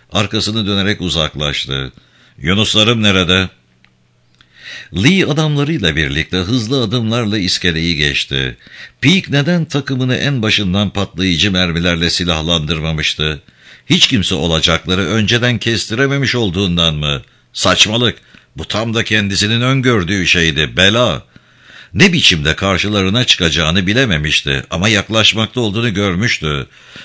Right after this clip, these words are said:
Bunun farkına daha bilim insanları şatoya gelmeden önce varmıştı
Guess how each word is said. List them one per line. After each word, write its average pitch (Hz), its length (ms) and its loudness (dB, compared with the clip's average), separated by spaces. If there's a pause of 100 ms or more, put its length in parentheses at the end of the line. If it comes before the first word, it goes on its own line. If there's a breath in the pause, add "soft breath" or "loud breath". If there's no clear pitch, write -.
(120 loud breath)
Bunun 156 260 4
farkına 147 520 0
daha 127 260 2
bilim 127 240 0
insanları 107 640 0
şatoya 120 500 2
gelmeden 107 500 0
önce 80 280 0
varmıştı 71 720 -2